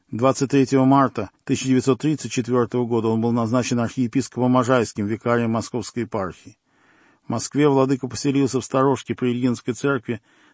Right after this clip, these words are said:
на Большой Черкизовской улице, где и жил до ареста. Архиепископ Дмитрий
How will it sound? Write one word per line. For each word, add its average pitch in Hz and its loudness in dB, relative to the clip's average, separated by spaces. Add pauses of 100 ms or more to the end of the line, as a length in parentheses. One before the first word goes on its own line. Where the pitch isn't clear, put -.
на 123 -6
Большой 123 2
Черкизовской 127 0
улице, 120 -2 (360)
где 110 0
и 120 2
жил 139 2
до 127 2
ареста. 82 -6 (500)
Архиепископ 135 -2
Дмитрий 143 2